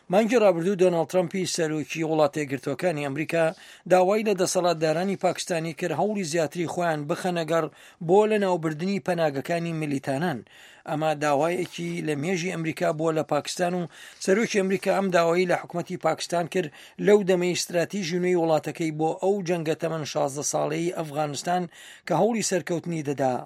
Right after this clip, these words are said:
ڕاگەیاند. ئەوەی جێی ئاماژەیە سەرۆک وەزیرانی پاکستان شاهید خاق-، حەقان ئەباسی ئەمڕۆ لە کۆبوونەوەی لەگەڵ پەیامنێران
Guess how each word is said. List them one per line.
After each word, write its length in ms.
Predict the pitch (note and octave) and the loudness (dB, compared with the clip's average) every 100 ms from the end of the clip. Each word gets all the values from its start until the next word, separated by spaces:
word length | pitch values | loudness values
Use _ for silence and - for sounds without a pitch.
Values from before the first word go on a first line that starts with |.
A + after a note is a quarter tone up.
| - | -8
ڕاگەیاند. 500 | B2+ A#2+ C3 E3 A#2+ - - - - - | -6 -4 -4 -4 -4 -10 -20 -20 -20 0
ئەوەی 240 | F#3+ A#3 F#3+ | 4 4 2
جێی 160 | A#3 G3 | 0 2
ئاماژەیە 460 | F#3+ E3 F#3 F#3 | 0 0 0 0
سەرۆک 220 | F#3 E3 D3+ | 0 -2 -2
وەزیرانی 440 | C#3+ D3 E3 F3+ - | -4 -2 -4 -2 -2
پاکستان 420 | D3+ - E3 E3 E3 D#3 - | -2 -2 0 0 -2 -4 -2
شاهید 300 | E3+ C#3+ - | -2 -2 -6
خاق-، 280 | C#3 C#3 - _ - - E3+ | -6 -6 -10 _ -20 -2 -2
حەقان 380 | D3+ E3+ F#3 F#3 F3 | 0 0 0 0 0
ئەباسی 500 | E3 D3 F#3 F3+ F3 | 0 0 0 -2 -4
ئەمڕۆ 240 | E3+ E3 D#3+ | -2 -2 -2
لە 60 | D3+ | -2
کۆبوونەوەی 480 | D#3+ C#3 C#3+ C#3+ F#3 | -4 -4 -4 -2 -2
لەگەڵ 200 | D3+ D#3 C#3 | 0 -2 -2
پەیامنێران 520 | D#3+ D3+ C#3 D#3+ F3+ | -4 -2 -2 0 0